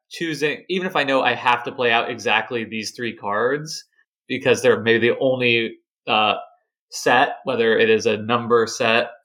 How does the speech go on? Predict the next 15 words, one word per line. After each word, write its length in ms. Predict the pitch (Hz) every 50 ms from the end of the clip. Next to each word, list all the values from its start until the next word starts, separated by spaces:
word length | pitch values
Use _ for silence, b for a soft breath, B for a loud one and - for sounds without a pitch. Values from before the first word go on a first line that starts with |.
| _ _ _ -
of, 180 | - 117 107 107
of 200 | - 123 104 - -
three 220 | 135 123 123 117
fives 640 | 110 113 117 110 107 104 104 104 104 101 107 110 - - _ _ _ _ -
or 240 | 135 123 120 113
a 80 | 117 113
set 320 | - - 135 117 110 107 -
of, 360 | 117 113 104 101 101 98 98 - -
you 100 | 123 110
know, 80 | 107 - -
three 220 | 120 113 117 113 110
of 100 | 107 107
the 80 | 113
same 260 | 110 - 123 110 107
elemental 720 | - 113 110 110 107 110 107 107 - 131 131 131 135 135